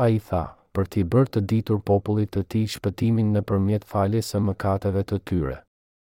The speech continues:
Nëpërmjet kujt tha ai do të jepej njohuria rreth shpëtimit? Gjon Pagëzori. A mundet që ju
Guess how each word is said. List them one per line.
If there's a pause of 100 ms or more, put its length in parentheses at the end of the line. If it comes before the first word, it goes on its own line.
(520)
Nëpërmjet
kujt
tha
ai
do
të
jepej (100)
njohuria
rreth
shpëtimit? (1000)
Gjon
Pagëzori. (1000)
A
mundet
që
ju